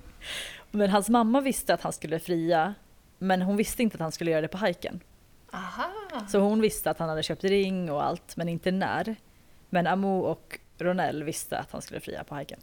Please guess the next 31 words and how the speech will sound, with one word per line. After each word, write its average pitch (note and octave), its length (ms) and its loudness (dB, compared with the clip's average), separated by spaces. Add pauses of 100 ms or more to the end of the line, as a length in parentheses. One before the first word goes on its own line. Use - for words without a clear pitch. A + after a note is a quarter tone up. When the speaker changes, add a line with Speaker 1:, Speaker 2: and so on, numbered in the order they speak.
Speaker 2:
Ja, A#3 340 -4 (120)
ja. G#3+ 220 -6 (340)
Speaker 1:
Ehm, D#3 440 -4 (640)
nej, G3 140 2
så A3 80 2
gick C4 240 2
vi B3+ 40 6
och A#3 40 6
gick G3+ 240 2
och F3+ 60 4
gick A3+ 260 0
och A3 80 -4
sen G3+ 100 2
stannade F3 380 2
vi F3 240 -2 (220)
och - 240 -4
skulle D#3 200 -8
ta E3 100 -6
kort. - 520 -8 (800)
Ehm, D#3+ 540 -6 (640)
och - 160 -8
sen D#3 220 -2
tog, G3+ 300 -2
eh, D#3 400 -4 (140)
och F3+ 80 -10
sen A3 140 4
började A3+ 180 6
vi F3 60 2
gå E3 100 2
tillbaka G3 400 2
igen. G3+ 220 -2